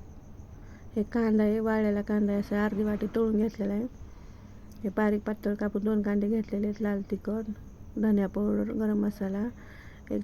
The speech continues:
छोटे चमचे हळद, हे पनीरचे तुकडे तसे बारीक नाही केलेले, असे थोडे मोठे ठेवायचे आणि त्याच्यावरती थोडीशी लाल मिरची पावडर आणि हळद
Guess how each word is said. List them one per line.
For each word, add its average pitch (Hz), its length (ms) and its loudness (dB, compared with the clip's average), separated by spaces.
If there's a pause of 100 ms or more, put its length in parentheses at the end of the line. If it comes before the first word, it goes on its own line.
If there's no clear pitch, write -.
(100)
छोटे 202 240 2
चमचे 208 320 -2
हळद, 202 300 2
हे 202 60 4
पनीरचे 208 540 4
तुकडे 214 320 0
तसे 208 160 -2
बारीक 208 300 2
नाही 233 140 0
केलेले, 208 320 -2
असे 220 240 -4
थोडे 202 160 4
मोठे 208 280 2
ठेवायचे 226 520 0 (960)
आणि 196 120 -2
त्याच्यावरती 214 420 4
थोडीशी 226 420 2
लाल 226 180 2
मिरची 214 300 4
पावडर 214 400 2 (340)
आणि 208 120 2
हळद 214 240 4